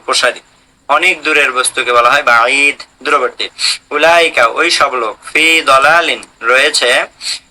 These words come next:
ফি দলালিন, কার মধ্যে? ভ্রষ্টতার মধ্যে। কেমন ভ্রষ্টতা? দলাল, সুদূরবর্তী, দূরবর্তী, একেবারে দূরের,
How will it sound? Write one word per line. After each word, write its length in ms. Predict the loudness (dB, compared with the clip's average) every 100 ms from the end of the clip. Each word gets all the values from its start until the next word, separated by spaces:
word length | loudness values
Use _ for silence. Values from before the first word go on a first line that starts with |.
| _
ফি 140 | -6 0
দলালিন, 560 | 2 4 4 2 -4 -2
কার 220 | -2 0
মধ্যে? 320 | -2 -2 -4 -6 _ _ _ -20 -4
ভ্রষ্টতার 500 | -2 -2 -2 -2 -2
মধ্যে। 320 | -2 -8 -18 -4
কেমন 280 | -2 0 -2
ভ্রষ্টতা? 540 | 0 0 -2 0 0
দলাল, 540 | 4 4 4 4 2 -2
সুদূরবর্তী, 960 | -8 -6 -2 0 0 -2 -4 -6 -8 -20 _ _ _ _ _ _
দূরবর্তী, 600 | -4 -2 -2 -2 -4 -4
একেবারে 440 | -2 0 2 2
দূরের, 1040 | 0 -2 0 2 2 2 2 2 0 -2